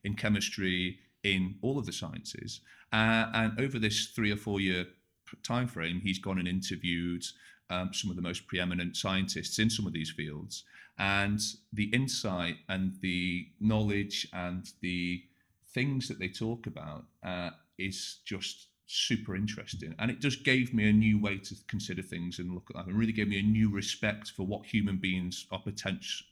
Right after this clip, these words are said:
you know, our potential as human beings when we think critically and we apply logic and reason, and, and, and really the, the, the amazing, um, the, the amazing power of the, the, the human mind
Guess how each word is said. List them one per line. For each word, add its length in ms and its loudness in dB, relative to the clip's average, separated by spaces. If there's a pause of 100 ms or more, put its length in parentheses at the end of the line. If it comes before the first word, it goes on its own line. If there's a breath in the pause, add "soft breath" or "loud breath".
you 160 0
know, 100 2
our 100 -2
potential 440 -4
as 140 -4
human 160 -2
beings 480 -6 (640 loud breath)
when 180 2
we 80 0
think 260 0
critically 560 -4
and 160 -4
we 140 -2
apply 300 -4
logic 320 -8
and 100 -6
reason, 320 -6
and, 220 -8
and, 240 -4
and 120 -2
really 220 0
the, 160 -6 (560)
the, 220 -6
the 100 -2
amazing, 640 0 (1300 loud breath)
um, 280 0
the, 200 0
the 100 2
amazing 520 4
power 420 -2
of 160 -6
the, 120 -4 (100)
the, 80 -6 (180)
the 80 -4
human 340 0
mind 540 -4